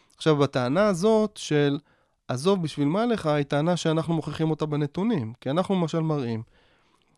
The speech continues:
בשלושת הקטגוריות האלה של עתירה נדחתה, התקבלה חלקית, התקבלה, מתקבלות ממש, נכון להיום, עד סוף אלפיים ושש עשרה, משהו כמו עש-, עשרה אחוזים מהעתירות מתקבלות.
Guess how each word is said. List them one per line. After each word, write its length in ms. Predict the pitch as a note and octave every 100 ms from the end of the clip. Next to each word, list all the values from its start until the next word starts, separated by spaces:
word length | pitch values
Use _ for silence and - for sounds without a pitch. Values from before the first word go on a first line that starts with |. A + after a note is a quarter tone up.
| -
בשלושת 800 | B2 B2+ B2+ B2 - - F3 -
הקטגוריות 640 | E3 - D3+ E3 E3 D3+
האלה 340 | D#3 D3 C3+ B2
של 280 | - A#2+
עתירה 380 | A#2+ - C#3 D3+
נדחתה, 500 | D3 C#3 C3+ C3 D#3+
התקבלה 380 | C#3+ - C#3+ D3+
חלקית, 420 | - C3 C#3 C3
התקבלה, 480 | C3 - B2 A#2 G#2 - _ _ _ _ B2+
מתקבלות 720 | C3+ - C3 D#3 G#3+ G#3+ -
ממש, 520 | D3+ E3+ F3+ D#3+ - D#3
נכון 380 | C#3 F3 F3
להיום, 500 | D#3+ C#3+ D#3 D3+ C#3+ - -
עד 160 | D3
סוף 160 | D#3+ C#3+
אלפיים 300 | C#3 D3 C#3
ושש 300 | B2+ B2 A#2
עשרה, 300 | A2 A2 A#2
משהו 260 | D#3+ -
כמו 220 | - A#3+ F#3+
עש-, 220 | - - - -
עשרה 360 | - - D3 E3
אחוזים 540 | - E3+ E3+ F#3 D3+ F3
מהעתירות 720 | C#3+ C3+ - F3 B2 - - _ _ _ B2+
מתקבלות. 560 | - B2+ A#2+ G2+ -